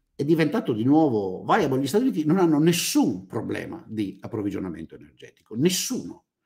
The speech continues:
La loro indipendenza energetica è totale, quindi agli Stati Uniti delle materie prime russe frega una beata sega. Non hanno alcun desiderio. Il problema russo, tant'è che per un periodo, magari malamente, si può andare a discutere i dettagli di ciò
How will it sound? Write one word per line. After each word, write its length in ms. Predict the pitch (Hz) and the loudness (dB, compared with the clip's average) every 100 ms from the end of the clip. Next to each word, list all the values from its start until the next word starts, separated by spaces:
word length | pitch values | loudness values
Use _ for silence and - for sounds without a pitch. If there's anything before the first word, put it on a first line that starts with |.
| _ _ _ _ _ _ | _ _ _ _ _ _
La 120 | 120 | 2
loro 160 | 180 269 | 4 4
indipendenza 540 | 156 143 160 165 156 | 0 0 0 2 2
energetica 520 | 156 151 123 107 - 120 | 0 0 -2 -6 -6 -8
è 80 | |
totale, 580 | - 160 220 113 101 - - | -6 -4 -2 -4 -6 -14 -6
quindi 240 | 170 - | -4 -4
agli 120 | 156 | -6
Stati 180 | - 240 | -6 -2
Uniti 400 | 196 113 101 104 | -2 -4 -8 2
delle 500 | 143 254 208 117 87 - | 6 6 4 0 -2 -6
materie 380 | 123 190 190 | -4 -2 -2
prime 280 | - 190 165 | -2 -2 -2
russe 360 | 90 90 - - | -4 -8 -12 -16
frega 460 | - 214 208 - - | -4 0 0 -2 -2
una 160 | 143 131 | 0 2
beata 440 | 170 185 185 - | 2 2 -2 -10
sega. 640 | - - 208 165 - - _ _ _ _ _ _ _ _ _ _ _ _ _ - | -8 -2 -2 -2 -6 -18 _ _ _ _ _ _ _ _ _ _ _ _ _ -10
Non 160 | 107 | -2
hanno 220 | 240 131 127 | 0 2 0
alcun 300 | 131 262 208 | 2 4 4
desiderio. 640 | 147 165 226 202 98 92 - _ | 4 2 0 0 -2 -8 -16 _
Il 120 | 120 | -6
problema 340 | 143 226 165 | 0 2 2
russo, 560 | 127 156 196 - - - | 2 2 2 0 -8 -12
tant'è 520 | - 156 - - 185 - | -8 -8 -8 -6 -6 -6
che 260 | 107 110 | -8 -8
per 100 | - | -10
un 120 | - - | -12 0
periodo, 600 | 165 131 101 170 302 - | 0 2 0 0 -2 -4
magari 340 | - 87 117 | -8 -2 0
malamente, 640 | 123 131 131 190 156 113 101 | 2 4 4 4 4 2 -6
si 160 | - | -10
può 120 | 90 113 | -8 -4
andare 260 | 127 156 | 0 0
a 40 | 139 | 0
discutere 440 | 113 - 175 165 | -4 -6 -2 0
i 60 | 135 | 0
dettagli 500 | 135 160 175 180 131 | -4 -2 0 0 -2
di 140 | 120 | -4
ciò 340 | 117 151 156 | -4 -4 -4